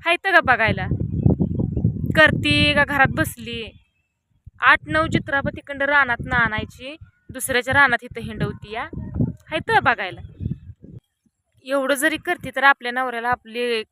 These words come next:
त्या कामाची किंमत कळेना. तू किती जर काम काय जरी केलं तर त्या कामाची किंमत कधीच कळणार नाही, असं मला वाटायला लागलं.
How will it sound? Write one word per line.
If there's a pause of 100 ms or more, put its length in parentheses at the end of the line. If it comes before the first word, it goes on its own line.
(240)
त्या
कामाची
किंमत
कळेना. (1700)
तू
किती
जर
काम (100)
काय
जरी
केलं
तर
त्या
कामाची
किंमत (100)
कधीच
कळणार
नाही, (420)
असं
मला
वाटायला
लागलं.